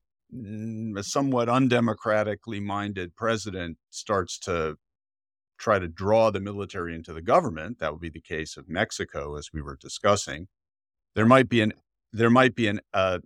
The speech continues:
a situation where a dictator kind of teams up with the military, as in, is going on in El Salvador and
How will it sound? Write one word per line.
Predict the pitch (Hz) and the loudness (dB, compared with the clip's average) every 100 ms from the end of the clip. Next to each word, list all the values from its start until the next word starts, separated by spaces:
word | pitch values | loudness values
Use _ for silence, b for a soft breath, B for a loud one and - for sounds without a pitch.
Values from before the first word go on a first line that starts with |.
| - | -10
a | |
situation | - 110 113 98 98 98 95 | -6 -6 -2 -2 -2 -8 -8
where | 87 87 | -8 -8
a | |
dictator | 82 101 - 98 87 87 85 | -6 -8 -4 -6 -4 -8 -10
kind | - 85 | -8 -8
of | 80 | -10
teams | - 113 90 87 | -10 -6 -2 4
up | 135 - | 4 4
with | 117 95 | -6 -8
the | 95 | -6
military, | 90 90 87 92 92 95 | -6 -6 -6 -2 0 0
as | 82 80 | -2 -6
in, | 82 80 78 | -8 -8 -12
is | - | -12
going | 92 85 82 | -6 -4 -4
on | 80 78 | -4 -6
in | 78 78 | -8 -6
El | 82 | -6
Salvador | 82 82 80 82 80 76 | -2 0 0 -2 -6 -6
and | 76 - | -8 -12